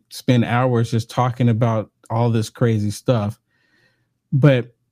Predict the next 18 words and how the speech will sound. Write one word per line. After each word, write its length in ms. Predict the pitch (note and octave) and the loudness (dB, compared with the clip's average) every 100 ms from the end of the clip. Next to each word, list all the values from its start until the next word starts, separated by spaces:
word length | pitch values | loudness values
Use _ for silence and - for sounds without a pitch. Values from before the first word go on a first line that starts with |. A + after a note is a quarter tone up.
| - | 0
I 100 | C3+ | 2
think, 400 | F3 F3 D#3+ D#3 | 4 2 0 -2
uh, 180 | C#3+ A#2+ A#2+ | 0 0 0
parting 420 | D3+ D3 C#3 B2 | 2 2 4 2
words 360 | A#2+ A2+ A2+ | 2 0 -2
would 160 | A#2+ G#2+ | -2 0
be, 340 | A#2 A2+ G#2+ - _ _ _ _ _ _ | 2 2 0 -4 _ _ _ _ _ _
first 280 | D#3 C#3+ | 2 2
of 120 | C3 A#2+ | 2 0
all, 120 | A#2 | 0
thank 300 | - C3+ B2 | 2 0 2
you 80 | A#2+ | -2
for 320 | C3 A2+ G#2 G#2+ G2+ | 0 -2 -2 -4 -4
having 300 | B2+ A#2 A#2 | -2 2 2
me 120 | A#2 | 4
on 220 | A#2 A2+ | 2 0
with 220 | G#2+ G2+ | 0 -2
you. 260 | G#2+ G#2+ G2 | -2 -2 -4